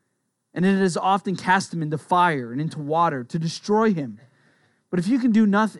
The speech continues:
if you can do anything, have compassion on us and help us." And Jesus said to him,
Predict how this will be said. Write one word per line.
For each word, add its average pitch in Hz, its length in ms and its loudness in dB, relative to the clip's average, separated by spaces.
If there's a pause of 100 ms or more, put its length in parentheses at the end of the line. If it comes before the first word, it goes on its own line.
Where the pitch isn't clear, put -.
if 185 200 0
you 233 100 0
can 214 140 2
do 208 160 4
anything, 202 500 0
have 196 240 -4
compassion 196 640 -2
on 127 180 -4
us 127 200 -12 (280)
and 196 140 0
help 247 280 2
us." - 460 -16 (1080)
And 127 120 -12
Jesus 170 320 -2
said 156 200 0
to 127 120 -8
him, 113 180 -20